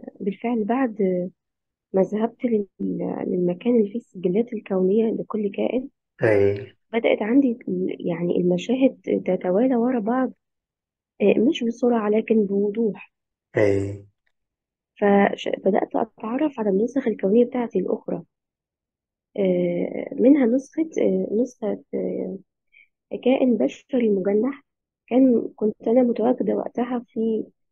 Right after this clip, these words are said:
Speaker 1: آه، في مصر، لكن كان قبل ما، ما يكون اسم الدولة بالشكل ده كان الاسم آخر، بس أنا ما،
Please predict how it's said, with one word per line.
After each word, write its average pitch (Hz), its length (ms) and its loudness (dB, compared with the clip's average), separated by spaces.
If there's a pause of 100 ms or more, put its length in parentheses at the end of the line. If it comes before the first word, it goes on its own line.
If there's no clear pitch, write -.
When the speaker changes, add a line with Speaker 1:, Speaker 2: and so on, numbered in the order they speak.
(420)
Speaker 1:
آه، 185 280 -2
في 240 120 0
مصر، 240 400 -2
لكن 277 560 2 (220)
كان 247 440 0
قبل 233 360 2
ما، 190 220 -4 (220)
ما 185 140 -2
يكون 220 600 -2 (140)
اسم 226 220 2
الدولة 226 380 2
بالشكل 202 480 -2
ده 262 200 -2 (380)
كان 226 180 6
الاسم 254 300 2
آخر، 202 340 -2
بس 180 220 -8
أنا 254 200 4
ما، 220 420 2